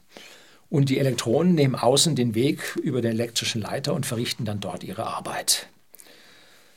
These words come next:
Und die technische Stromrichtung geht von Plus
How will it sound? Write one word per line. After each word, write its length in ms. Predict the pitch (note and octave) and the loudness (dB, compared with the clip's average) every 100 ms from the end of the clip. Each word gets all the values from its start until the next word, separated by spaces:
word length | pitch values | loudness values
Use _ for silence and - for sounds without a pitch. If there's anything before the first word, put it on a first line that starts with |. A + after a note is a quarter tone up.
| _ - _ _ | _ -20 _ _
Und 540 | C3 B2 B2 A#2+ - - _ _ - - - | 0 2 2 2 2 0 _ _ -20 -10 -6
die 80 | |
technische 380 | A2 D3 D3+ C#3 | 0 4 4 4
Stromrichtung 1000 | C3+ A2+ E3 F#3 E3+ F3 - G3 G#3+ D#3 - - | 4 6 6 8 6 4 4 6 6 6 2 -4
geht 220 | C3 C3 | -2 0
von 220 | - A2 | -2 -2
Plus 580 | - B2+ F3 - - | 0 6 8 8 6